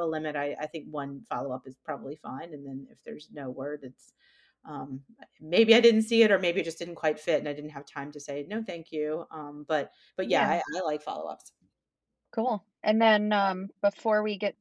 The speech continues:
Speaker 2: to the final section, which is shout outs, um, are there any don'ts that you think, like, anything that kind of crawls under your skin that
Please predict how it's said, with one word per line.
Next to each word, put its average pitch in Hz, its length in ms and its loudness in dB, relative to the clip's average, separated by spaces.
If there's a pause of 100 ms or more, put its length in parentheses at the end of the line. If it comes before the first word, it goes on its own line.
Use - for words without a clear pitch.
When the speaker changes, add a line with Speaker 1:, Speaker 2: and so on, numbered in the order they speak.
Speaker 2:
to 202 100 -10
the 190 80 -6
final 180 340 -4
section, 175 460 -8
which 180 200 -12
is - 420 -8
shout 240 300 4
outs, 226 400 2
um, 175 380 -6 (440)
are 220 120 4
there 233 420 4 (120)
any 220 260 -4
don'ts 208 640 0
that 190 320 -2 (320)
you 202 160 -8
think, 190 440 -6 (200)
like, - 200 -6 (300)
anything 233 400 -2
that 190 200 -2
kind 202 200 -4
of 185 200 -4
crawls 202 260 0
under 185 160 -6
your 180 120 -6
skin 214 520 0
that 190 260 -8